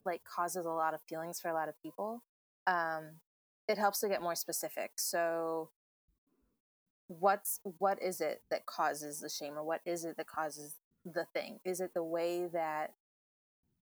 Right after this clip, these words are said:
there's a couple things. If we're taught there's a God, and then we're taught, here's all the ways through this religion to talk to this God, but this God doesn't approve of X, Y, and Z things about being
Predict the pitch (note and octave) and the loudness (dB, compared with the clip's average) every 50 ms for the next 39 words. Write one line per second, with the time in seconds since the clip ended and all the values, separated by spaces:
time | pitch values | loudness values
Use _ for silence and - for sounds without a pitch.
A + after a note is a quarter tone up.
0 | _ _ _ _ _ _ - F#3+ F#3 F3+ F#3+ - A3+ G#3 - G3+ - - E3+ D#3 | _ _ _ _ _ _ -2 0 0 0 0 0 0 0 0 0 -2 -2 -6 -6
1 | - - - _ _ _ _ - G3 - G#3 G3+ G3 - - A3+ A3 G#3 - - | -10 -16 -20 _ _ _ _ -12 -4 -2 -2 -2 -2 -2 -2 -2 -2 -2 0 -2
2 | A3 A3 G3+ G3+ F3+ - D#3 D3 C#3+ C#3+ C#3+ D3+ F#3+ G3+ - _ _ - F#3+ F#3+ | -2 -2 -2 -2 -2 -2 0 0 0 0 0 -2 -4 -6 -12 _ _ -6 -4 -2
3 | F#3+ F#3 F3+ F#3 F#3+ F#3+ F#3 - - - F3+ E3+ E3 E3 - - _ _ _ _ | 0 0 -2 0 -2 -2 -4 -4 -4 -2 0 0 0 0 -2 -6 _ _ _ _
4 | _ _ _ _ - A3+ A3+ A3 G3+ G#3+ G3+ G3 F#3 F3+ E3+ F3 E3+ E3 E3 E3 | _ _ _ _ 0 2 2 4 4 4 4 4 4 4 4 4 2 2 0 -2
5 | - - - G#3 A3 G#3+ G3 F#3 - - F3+ F3 F3 D#3+ D#3 E3 - E3+ E3 - | -4 -4 -2 -2 0 0 0 0 0 2 2 2 2 0 -2 -6 -8 -8 -10 -4
6 | - F#3 F3+ E3+ - - E3 D#3 D3 D3 D3 - - D3+ C#3+ C#3+ C#3 C#3+ C#3+ D3+ | 0 0 0 0 0 -2 -2 -2 0 -2 -2 -2 -2 0 0 0 0 0 -2 -4
7 | - _ _ _ _ _ _ _ _ - G#3 F3+ E3+ E3+ - - _ _ _ _ | -6 _ _ _ _ _ _ _ _ 8 8 8 6 4 2 -4 _ _ _ _
8 | _ F3+ E3+ - - - F#3 F3 E3+ E3+ E3+ D#3+ - - F3+ F#3 F#3 G3 F3+ - | _ -4 -4 -4 -2 0 2 2 2 2 0 0 2 2 2 4 2 -2 -2 -4
9 | F#3 - - - F#3 F3 E3+ E3+ D#3 - - F3 E3+ - - - F3 F3 F3 F3 | -4 -4 -2 -4 -4 -2 -2 -4 -4 0 0 0 0 -2 -2 -2 -2 -2 -2 -4
10 | F3 E3+ E3 F3 E3+ F3 - - E3 D#3+ D#3 E3 F3+ E3 D#3+ D#3 - D#3+ D#3+ D#3 | -6 -6 -6 -6 -6 -6 -6 -6 -6 -6 -6 -4 -2 -2 -2 -2 -4 -6 -8 -8